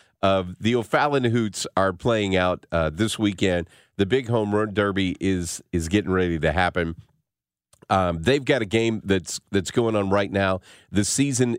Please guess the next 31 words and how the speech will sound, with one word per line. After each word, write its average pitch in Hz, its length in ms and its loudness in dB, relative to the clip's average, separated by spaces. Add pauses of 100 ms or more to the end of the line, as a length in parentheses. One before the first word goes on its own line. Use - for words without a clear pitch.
is 101 320 0
actually 104 540 0
happening. 104 520 0 (280)
I 104 100 2
think 120 240 -2
they're 104 320 0 (220)
gonna 113 220 0
be 101 180 -2
out 113 220 2
of 101 120 -4
town 101 420 0
until 92 340 0
the 80 240 -4
eighth, 101 460 -2 (400)
uh, 87 220 0 (100)
of 104 180 0
the 101 80 2
month, 107 320 -2
so - 160 0
you're 90 220 0
gonna 98 220 0
be 92 120 -2
able 90 180 -2
to 82 160 -2 (220)
come 104 180 0
back 87 300 0
and, 80 300 -2
and 76 180 -2
catch 98 300 -2
them 80 200 -2
then. 95 360 0